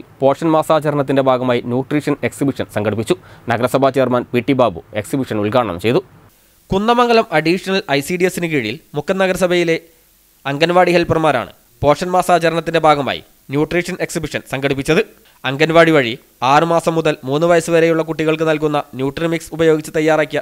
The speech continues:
വിവിധതരം വിഭവങ്ങൾ, വിവിധതരം പായസങ്ങൾ, പ്രാദേശികമായി ലഭിക്കുന്ന ചെലവ് കുറഞ്ഞതും പോഷകമൂല്യം കൂടിയതുമായ ഭക്ഷണ സാധനങ്ങൾ കൊണ്ട് തയ്യാറാക്കിയ വിഭവങ്ങൾ എന്നിവ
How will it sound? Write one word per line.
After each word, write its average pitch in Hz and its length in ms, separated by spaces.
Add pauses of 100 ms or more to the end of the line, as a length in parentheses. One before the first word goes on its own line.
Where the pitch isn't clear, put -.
വിവിധതരം 156 400 (140)
വിഭവങ്ങൾ, 135 400 (440)
വിവിധതരം 156 520
പായസങ്ങൾ, 151 460 (560)
പ്രാദേശികമായി 165 640
ലഭിക്കുന്ന 160 360 (180)
ചെലവ് 143 280
കുറഞ്ഞതും 160 460
പോഷകമൂല്യം 165 640
കൂടിയതുമായ 160 460 (340)
ഭക്ഷണ 151 220 (100)
സാധനങ്ങൾ 170 400
കൊണ്ട് 160 200
തയ്യാറാക്കിയ 151 460 (100)
വിഭവങ്ങൾ 156 400
എന്നിവ 156 200